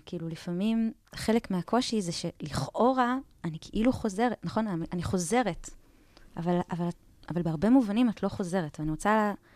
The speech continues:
כזה לצלול קצת פנימה ל-, ללמה,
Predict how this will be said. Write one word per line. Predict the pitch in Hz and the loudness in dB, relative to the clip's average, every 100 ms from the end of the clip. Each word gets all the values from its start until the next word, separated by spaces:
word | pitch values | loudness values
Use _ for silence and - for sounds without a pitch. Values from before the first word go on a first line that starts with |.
| - - - _ - | -20 -20 -20 _ -14
כזה | 160 160 151 | -8 -6 -6
לצלול | - - 226 | -4 0 2
קצת | 233 190 - | 2 -4 -6
פנימה | 208 226 247 220 220 | 0 4 4 4 4
ל-, | 196 170 165 160 165 - _ _ _ _ _ _ _ _ _ _ _ _ _ _ - | 4 2 0 -2 -4 -8 _ _ _ _ _ _ _ _ _ _ _ _ _ _ -2
ללמה, | 180 196 | 4 6